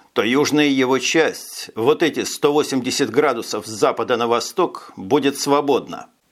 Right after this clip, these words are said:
Мы стянем всех тварей на северное направление. На вас могут выйти несколько особей. Людей стоит разбить на группы по два-три человека и отправить их веером в шахматном порядке.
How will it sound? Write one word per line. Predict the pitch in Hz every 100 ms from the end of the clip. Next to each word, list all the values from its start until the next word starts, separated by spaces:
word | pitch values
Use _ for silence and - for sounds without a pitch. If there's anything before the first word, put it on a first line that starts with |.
| -
Мы | 87 117 202
стянем | - - 175 175 139
всех | - 165 151
тварей | - 147 170 156 104
на | 110
северное | 110 175 151 147 147 139
направление. | 131 - 135 143 139 98 78 - - _ _ _
На | - 101 135
вас | 180 185
могут | 156 143 127 139
выйти | 170 175 180
несколько | 160 156 - 139 170
особей. | 170 180 - - - 71 - _ _ _ _
Людей | 98 123 135 196 214
стоит | - 196 196 185
разбить | 160 147 127 180 -
на | 151 127
группы | 156 175 - 127
по | 123 127
два-три | 139 170 165 147
человека | - 147 143 170 - - - - _ _
и | -
отправить | 131 120 - 175 165 139
их | 127 -
веером | 135 165 165 147 135
в | -
шахматном | 160 - 139 135 139
порядке. | 127 139 127 - - -